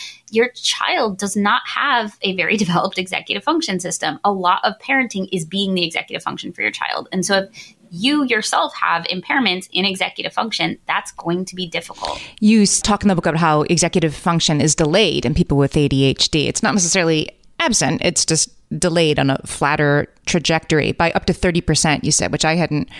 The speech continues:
Speaker 2: heard before. So explain to somebody who doesn't even know what executive function is, what that means and how it might play out.
Speaker 1: Yeah, executive function is the, it's like the C E O of the brain. It's your planning, prioritizing, sustaining effort towards long-term goals, making good decisions.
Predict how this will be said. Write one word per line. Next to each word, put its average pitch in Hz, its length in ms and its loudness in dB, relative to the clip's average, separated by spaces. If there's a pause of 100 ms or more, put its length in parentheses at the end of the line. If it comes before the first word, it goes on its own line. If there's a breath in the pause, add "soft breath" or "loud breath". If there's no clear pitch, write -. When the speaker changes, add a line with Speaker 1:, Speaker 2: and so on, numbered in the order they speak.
(140 loud breath)
Speaker 2:
heard 202 120 4
before. 147 360 2
So 160 280 2 (240 loud breath)
explain 254 440 2
to 233 40 4
somebody 220 180 4
who 196 40 6
doesn't 190 320 0
even 185 160 4
know 170 80 6
what 160 80 4
executive 156 400 0
function 156 320 0
is, 143 240 2
what 156 160 2
that 131 180 0
means 139 240 4
and 139 120 2
how 147 120 4
it 135 60 2
might 139 220 0
play 135 180 2
out. 120 220 2 (300)
Speaker 1:
Yeah, 254 180 0
executive 285 500 0
function 220 380 -4
is 233 300 0
the, 190 420 2 (200)
it's 214 140 0
like 233 140 0
the 233 80 -4
C 196 320 -2
E 175 40 6
O 170 60 4
of 160 100 0
the 151 60 -6
brain. 113 320 0
It's 160 380 -2
your 175 180 0
planning, 180 400 0
prioritizing, 165 640 0
sustaining 160 400 -2
effort 156 220 -4
towards 156 180 -4
long-term 151 400 -2
goals, 175 340 2
making 151 380 -2
good 147 180 -4
decisions. 170 560 -2